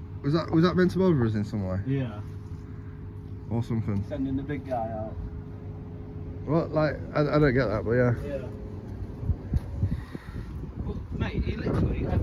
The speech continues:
Speaker 2: first, mate, he walked past us when we was over there, and he come and he went into there, and come back out,
Speaker 1: Yeah.
Speaker 2: come back into there.
Speaker 1: Oh, look, they're their own mugs.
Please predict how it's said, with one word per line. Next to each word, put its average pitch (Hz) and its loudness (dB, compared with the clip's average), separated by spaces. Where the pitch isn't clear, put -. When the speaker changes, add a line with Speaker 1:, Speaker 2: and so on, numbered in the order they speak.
Speaker 2:
first, - 2
mate, - 4
he - 0
walked - 2
past - -2
us - 4
when - -4
we - -8
was - -8
over - -4
there, - -2
and - -8
he - -8
come 403 -6
and - 10
he - 10
went - 6
into - 4
there, - -8
and - 8
come - 6
back - -4
out, - -2
Speaker 1:
Yeah. 190 4
Speaker 2:
come 131 -2
back - -8
into 139 -4
there. 151 -2
Speaker 1:
Oh, 175 4
look, 143 8
they're 170 8
their 170 10
own 165 12
mugs. 156 6